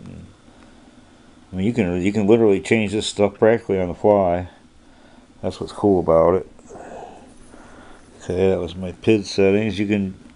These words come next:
you can set up your, oops, I didn't wanna do that. You can set up your aux switch and all your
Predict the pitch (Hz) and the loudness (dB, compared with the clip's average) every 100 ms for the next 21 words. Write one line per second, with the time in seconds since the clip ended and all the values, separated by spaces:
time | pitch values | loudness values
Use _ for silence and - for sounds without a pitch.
0 | _ - 95 101 - 110 104 - 95 90 | _ -10 -8 -10 0 4 4 2 -8 -8
1 | - - _ - - 123 - - 95 101 | -14 -20 _ -20 -10 -6 -6 -6 -2 -2
2 | 85 90 82 82 87 92 - - - - | -2 -6 -6 -4 -4 -6 -10 -20 -20 -20
3 | - - 107 - 135 101 107 117 139 123 | -16 -8 -2 4 6 4 2 4 4 2
4 | - - - - - 117 120 - - - | -4 -16 -16 -16 -4 0 0 -4 -16 -18
5 | 104 104 101 104 - - - - - - | -16 -14 -14 -16 -20 -20 -20 -20 -20 -20
6 | - - _ _ _ _ _ _ - - | -20 -20 _ _ _ _ _ _ -20 -20
7 | - - 131 117 107 101 | -20 -18 -10 -6 -4 -6